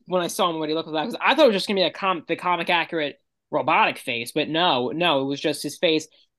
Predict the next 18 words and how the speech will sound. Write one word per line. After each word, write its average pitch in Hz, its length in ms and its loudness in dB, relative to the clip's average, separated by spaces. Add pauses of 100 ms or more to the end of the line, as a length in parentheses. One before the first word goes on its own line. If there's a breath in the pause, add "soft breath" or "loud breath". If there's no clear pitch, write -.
It 208 120 2
did 302 120 2
look 294 160 6
comic 220 320 -2
accurate. 170 520 0
It 160 80 -2
was 156 140 -2
just, 156 200 -4
it 160 40 -4
was 143 100 -6
just, 139 140 -10
he 147 80 -2
was 135 140 -6
scratched 165 520 0
up 143 280 0
beyond, 135 380 -4
'cause 135 140 -10
when, 123 380 -6